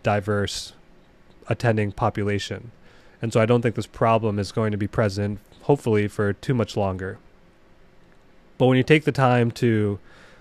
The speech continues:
really look around and see who is represented in terms of races in our department and in medicine in general, there's clearly still a lot of ground to gain in order to represent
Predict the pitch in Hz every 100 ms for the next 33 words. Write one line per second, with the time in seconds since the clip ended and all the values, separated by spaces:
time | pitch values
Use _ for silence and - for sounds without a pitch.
0 | _ - 143 131 127 - 104 107 110 110
1 | 104 104 - - 110 107 104 104 - -
2 | - - 139 127 123 120 107 107 113 -
3 | 98 107 107 104 101 117 110 107 113 104
4 | 101 101 98 104 107 - 101 98 95 -
5 | - - - - - - 117 113 113 107
6 | 104 104 101 101 - 107 101 101 98 -
7 | - 107 104 107 107 107 104 104 98 104
8 | 113 98 95 95 - - - - - -
9 | - - 117 117 110 - - 135 127 123
10 | 120 113 - - 110 107 104 104 98 107
11 | 101 101 - 101 104 98 98 95 98 -
12 | 113 107 104 101 - 110 104 107 104 107
13 | 98 101 98 101 - -